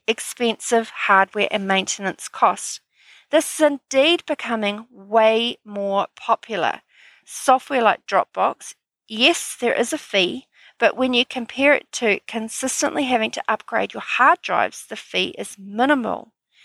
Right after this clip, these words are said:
The ability to scale up or down as needed allows for flexibility and adaptability to changing business needs.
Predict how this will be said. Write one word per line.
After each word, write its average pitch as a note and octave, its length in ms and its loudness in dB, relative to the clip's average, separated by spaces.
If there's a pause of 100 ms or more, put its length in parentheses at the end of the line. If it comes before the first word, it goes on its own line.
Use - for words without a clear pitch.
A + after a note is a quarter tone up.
(340)
The B3 100 2
ability D4 540 4
to D4 100 2
scale A3 460 2
up G#3+ 240 2
or E4+ 80 -2
down A3+ 320 2
as A#3+ 180 -2
needed G3 480 0
allows G3+ 460 4
for F#3+ 100 -8
flexibility G#3 880 0
and G3+ 180 0
adaptability G3+ 960 0
to - 140 -12
changing F#3+ 580 -4
business F#3 520 -8
needs. B3 500 0